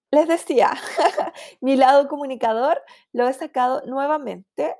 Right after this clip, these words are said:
a, a relucir, a funcionar, y estoy como súper contenta de estar haciendo eso. Me sirve para expresarme,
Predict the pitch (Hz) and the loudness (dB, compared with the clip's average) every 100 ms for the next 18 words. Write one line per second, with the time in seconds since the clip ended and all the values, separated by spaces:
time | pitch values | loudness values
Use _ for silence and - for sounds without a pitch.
0 | - 226 220 - 208 202 202 214 220 - | -6 -2 -2 -2 -4 -2 -2 -4 -6 -10
1 | 156 185 - 214 220 240 226 - 220 - | -10 -8 -2 0 0 -2 -10 -8 -6 -6
2 | - _ _ _ _ - 302 330 302 - | -6 _ _ _ _ -8 -6 -4 -4 0
3 | 262 262 - - 226 214 - - 220 269 | -2 -2 -8 -6 -4 -4 -10 -8 -6 -4
4 | 311 320 220 208 226 233 - 233 - 269 | -6 -6 -8 -2 -2 -2 -4 -6 -6 -4
5 | 277 269 - - 262 440 - _ _ 226 | 2 2 2 0 -4 -4 -10 _ _ -6
6 | - 262 262 262 262 240 - - 330 - | 0 2 4 4 4 0 -4 -8 -4 0
7 | 233 220 208 | 0 0 -6